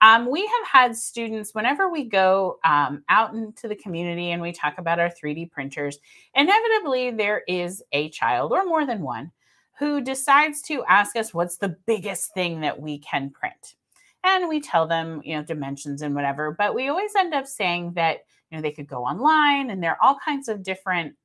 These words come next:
um, businesses and companies that, that are starting to build homes or structures, um, with a three D printer. So apparently in Madagascar, they have the second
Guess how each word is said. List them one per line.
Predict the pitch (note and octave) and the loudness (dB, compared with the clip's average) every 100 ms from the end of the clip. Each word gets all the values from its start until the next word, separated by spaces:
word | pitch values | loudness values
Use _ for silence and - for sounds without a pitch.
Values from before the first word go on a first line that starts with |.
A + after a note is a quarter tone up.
| _ _ _ _ - | _ _ _ _ -4
um, | D#3+ C#3 G2 G#2 - _ _ _ _ _ _ _ _ _ - | 2 2 2 -4 -18 _ _ _ _ _ _ _ _ _ -4
businesses | C4 C#4+ C#4 C4 A#3 | -2 0 -2 -4 -8
and | G#3+ | -4
companies | A#3 G#3+ A3 G3+ F#3+ | -4 -2 -6 -6 -8
that, | F3 | 0
that | F#3 F3 - | 4 4 2
are | F3 F3 F3+ | 4 6 4
starting | - - E3+ F3 F3 E3+ | -2 -4 -2 -2 -6 -10
to | - A3 G#3 G#3 G#3+ G#3+ _ _ _ G3+ | -10 -6 -4 -4 -4 -10 _ _ _ 0
build | C4 C4 | 2 2
homes | B3 - - G#3+ D#3+ D3+ | -4 0 2 2 -2 -8
or | - G#3 | -4 -4
structures, | G#3 - - - C4 C4 - C#3 C2 - - - - | -4 -8 -8 -2 -2 -2 -8 -6 -6 -10 -16 -6 -2
um, | D#3 D#3 | 0 0
with | D#3 F3 | -2 -4
a | F3 | -6
three | - F3 | -6 -6
D | D#3+ | -4
printer. | D#3 F3+ D#3+ C#3 - _ _ _ _ _ - | -6 -8 -6 -8 -10 _ _ _ _ _ -10
So | - - C#4+ F#3 F3 - | -6 4 8 8 6 2
apparently | A3+ - - - C5 - D#3 C#3 B2+ C3 _ | 0 -4 -10 -4 -2 -2 -4 -6 -6 -10 _
in | A3 B3 B3 | -4 -2 0
Madagascar, | B3+ E4 F#4 C#4+ C4 A#3+ - B2 B1 G#1+ - _ - | 0 2 2 2 0 0 -6 -4 -4 -6 -12 _ -4
they | A3 | -4
have | A3 B3 A3+ | 2 2 2
the | A3+ | 0
second | A3+ - - F#4 F#4+ | -4 -8 -2 -2 -2